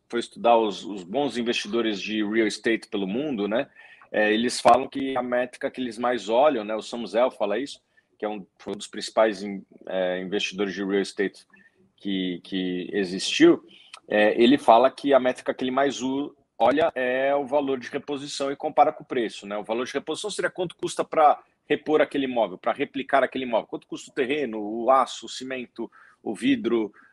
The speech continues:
é, a mão de obra e tal. Quanto custaria pra replicar? E o custo, isso refletido um pouco no I N C C,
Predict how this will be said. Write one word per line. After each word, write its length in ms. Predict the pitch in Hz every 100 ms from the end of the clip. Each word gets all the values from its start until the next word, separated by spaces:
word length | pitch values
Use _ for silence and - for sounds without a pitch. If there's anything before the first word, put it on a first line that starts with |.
| -
é, 120 | 104
a 60 | 113
mão 180 | 120 120
de 100 | 123
obra 260 | 127 123
e 40 | 135
tal. 400 | 151 175 185 - _ _
Quanto 220 | - 175 -
custaria 340 | - 147 147
pra 140 | 147
replicar? 640 | 139 143 - 151 - 113 113
E 80 |
o 60 | 160
custo, 640 | - 196 214 202 - 110 - _ _ _ _ _ _ _ _
isso 180 | 123 -
refletido 460 | 139 - 117 - 131
um 40 |
pouco 280 | - 120 131
no 80 | 123
I 40 |
N 60 | 120
C 200 | - 117
C, 320 | - 175 165